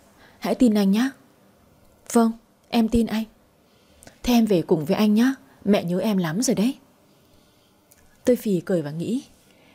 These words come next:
mẹ chồng mình chính là người nghĩ ra cách để mình ở đây để thử thách Việt mà. Hôm qua mình bảo về nhà, bà còn dặn cứ từ từ đã, phải làm căng một lần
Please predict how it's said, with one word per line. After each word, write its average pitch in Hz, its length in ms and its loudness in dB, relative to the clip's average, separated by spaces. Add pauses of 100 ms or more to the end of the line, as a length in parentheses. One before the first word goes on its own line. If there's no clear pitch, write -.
(240)
mẹ 202 200 2
chồng 165 300 -2
mình 160 200 -4 (360)
chính 220 160 -2
là 269 80 2
người 190 280 -2
nghĩ 190 200 2
ra - 160 -2
cách 294 220 -6 (420)
để 202 100 4
mình 202 180 2
ở 156 120 0
đây 226 180 2
để 190 80 0
thử 160 180 -6
thách 285 260 -10
Việt 185 200 -2
mà. 156 200 -10 (680)
Hôm 262 180 2
qua 254 120 0
mình 185 220 0
bảo 165 180 0
về 175 180 -2
nhà, 170 320 -4 (460)
bà 185 100 0
còn 165 140 -4
dặn 175 220 -4
cứ 277 80 -6
từ 233 200 0
từ 165 220 -4
đã, 214 260 -4 (540)
phải 196 100 0
làm 165 140 0
căng 254 240 2
một 196 80 0
lần 175 240 0